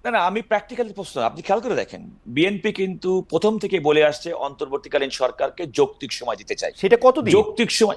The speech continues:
Speaker 1: আমি, আমি বলছি, আমি just আপনাকে বলি।
Speaker 2: রাইট।
Speaker 1: যৌক্তিক সময়, যৌক্তিক সময় এক একজনের কাছে এক এক রকম। আপনি খেয়াল করে দেখেন,
Speaker 2: হুম, হুম।
Speaker 1: প্রধান উপদেষ্টা বেশ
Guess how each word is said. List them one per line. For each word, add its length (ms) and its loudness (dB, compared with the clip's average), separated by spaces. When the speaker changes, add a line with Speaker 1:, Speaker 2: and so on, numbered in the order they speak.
Speaker 1:
আমি, 220 4
আমি 160 2
বলছি, 260 0
আমি 120 -2
just 220 -8
আপনাকে 200 -10
বলি। 220 -4
Speaker 2:
রাইট। 260 2
Speaker 1:
যৌক্তিক 400 2
সময়, 460 2
যৌক্তিক 440 -2
সময় 340 0
এক 160 0
একজনের 320 -4
কাছে 200 -4
এক 80 0
এক 120 -2
রকম। 180 -8
আপনি 200 -6
খেয়াল 180 2
করে 120 4
দেখেন, 260 0
Speaker 2:
হুম, 120 -12
হুম। 160 -16
Speaker 1:
প্রধান 280 4
উপদেষ্টা 600 0
বেশ 280 -4